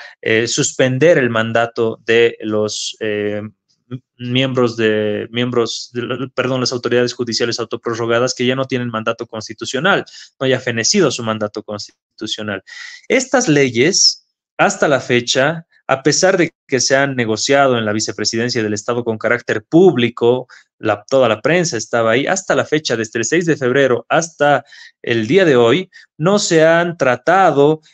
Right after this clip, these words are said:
en la asamblea. ¿Quién convoca asamblea? La asamblea es la combinación, es la convocatoria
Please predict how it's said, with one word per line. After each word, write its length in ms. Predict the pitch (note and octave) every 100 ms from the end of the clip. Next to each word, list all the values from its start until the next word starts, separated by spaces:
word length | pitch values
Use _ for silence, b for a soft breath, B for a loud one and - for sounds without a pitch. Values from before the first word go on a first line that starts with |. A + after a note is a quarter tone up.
| _
en 500 | - C#3 D3 D#3+ D#3+ -
la 140 | B2
asamblea. 800 | A#2+ B2+ A#2+ A#2 D3+ C3+ G#2 -
¿Quién 240 | - A#3 A#3+
convoca 460 | G3+ F3 G3 E3
asamblea? 680 | D3 C#3+ B2+ B2+ B2 G#2 -
La 100 | A#2+
asamblea 540 | A#2 C3 B2+ D3+ G3 G3
es 140 | C#3+
la 120 | C3
combinación, 800 | B2 D#3 F3 D#3+ C#3+ - B2+ D#3
es 80 | D3+
la 100 | B2+
convocatoria 840 | - D#3+ D#3+ D3+ - B2+ B2+ C#3+